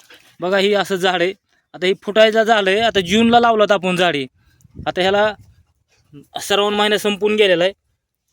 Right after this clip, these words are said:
बघा, हे खाली झाड असं पांढरं झालंय लाकूड. आणि ह्याचा चमत्कार एवढा मला आनंद वाटला आहे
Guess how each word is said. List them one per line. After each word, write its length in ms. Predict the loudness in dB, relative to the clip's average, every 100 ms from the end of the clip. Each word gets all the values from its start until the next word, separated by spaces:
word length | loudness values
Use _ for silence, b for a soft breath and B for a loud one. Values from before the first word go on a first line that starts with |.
| _ _ _ _
बघा, 200 | -4 -2
हे 60 | -2
खाली 200 | -2 -2
झाड 220 | 0 0
असं 180 | 0 -4
पांढरं 360 | -6 -6 -4 0
झालंय 260 | 0 0
लाकूड. 280 | -2 -2 -10 -16 _ -20 _ _ _ -20 -20 _ _ -20 _ _ _ _ _ _
आणि 580 | -6 -4 -2 -2 -2 -4 -12 _ _ _ -20 -20 _ -10
ह्याचा 220 | -6 -4
चमत्कार 420 | 0 0 0 2 2
एवढा 220 | 2 2
मला 200 | 0 0
आनंद 340 | 0 -2 0
वाटला 280 | 0 2
आहे 100 | -2